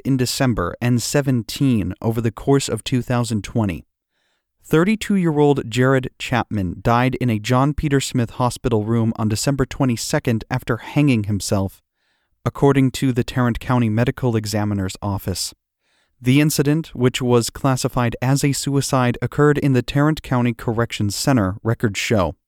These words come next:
The sheriff's office announced in a news release yesterday that another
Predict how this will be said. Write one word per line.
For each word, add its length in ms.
The 80
sheriff's 360
office 400
announced 480
in 80
a 80
news 260
release 360
yesterday 500
that 220
another 280